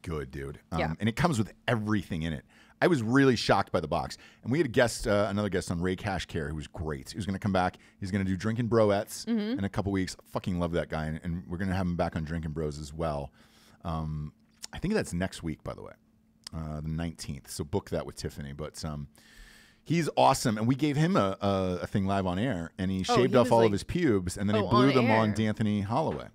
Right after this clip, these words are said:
Speaker 2: Oh, cool.
Speaker 1: Yeah, yeah. And that's a fun little video that's
Speaker 2: Well, it seems like
Speaker 1: gone
Speaker 2: something
Speaker 1: viral.
Speaker 2: Dan would really like.
Speaker 1: Loves it. Loves it.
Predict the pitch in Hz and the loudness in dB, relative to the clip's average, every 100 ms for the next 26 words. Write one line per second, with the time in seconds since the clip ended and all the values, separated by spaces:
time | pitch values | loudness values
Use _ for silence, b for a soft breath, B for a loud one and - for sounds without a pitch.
0 | _ _ _ 370 466 370 480 466 185 147 | _ _ _ -10 -10 -4 -2 0 0 2
1 | 233 220 80 73 120 98 90 123 160 - | 4 4 2 0 0 2 0 -2 -2 0
2 | 104 90 82 80 80 78 78 71 - 302 | 0 0 -2 -4 -4 -4 -4 -8 -8 -4
3 | 302 277 - 302 233 180 170 180 85 85 | -2 -4 -6 -4 -2 -2 -2 0 0 2
4 | 95 160 156 156 156 151 151 151 151 160 | 2 0 -4 -6 -6 -6 -4 -6 -6 -8
5 | - - - 127 131 90 80 - _ - | -14 -12 4 8 8 6 -6 -12 _ 2
6 | 107 95 | 2 2